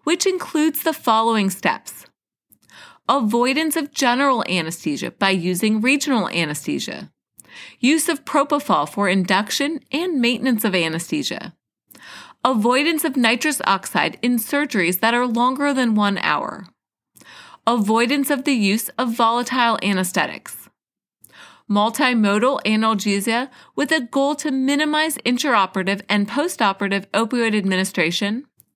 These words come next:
Providing adequate hydration.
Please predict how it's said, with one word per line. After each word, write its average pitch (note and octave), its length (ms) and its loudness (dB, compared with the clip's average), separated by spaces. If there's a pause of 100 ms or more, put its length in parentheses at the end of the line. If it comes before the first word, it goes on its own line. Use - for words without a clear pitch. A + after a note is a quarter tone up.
(560)
Providing A#3+ 680 2
adequate A3+ 460 2
hydration. G3+ 840 -2